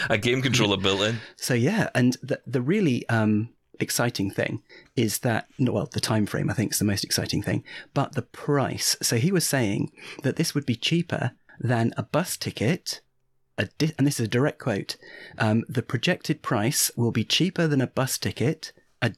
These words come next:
Speaker 2: discounted bus ticket, or even a subsidized subway ticket." So if anyone had any doubt at all
Speaker 1: Wow.
Speaker 2: about,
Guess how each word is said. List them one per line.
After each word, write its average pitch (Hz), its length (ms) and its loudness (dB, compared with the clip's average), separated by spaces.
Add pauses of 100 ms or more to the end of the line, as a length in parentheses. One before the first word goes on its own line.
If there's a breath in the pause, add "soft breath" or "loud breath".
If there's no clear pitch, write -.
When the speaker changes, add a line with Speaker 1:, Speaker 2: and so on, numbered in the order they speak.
Speaker 2:
discounted 104 800 0
bus - 220 0
ticket, - 460 -4 (100)
or 120 180 2
even 143 240 2
a 131 60 0
subsidized 117 1000 0
subway 101 680 0
ticket." - 600 -6 (760)
So 120 180 0
if 117 180 0
anyone 147 260 4
had 127 240 0
any 139 160 4
doubt 131 220 0
at - 160 -4
all 110 80 4 (140)
Speaker 1:
Wow. - 40 -10 (380 loud breath)
Speaker 2:
about, 117 600 0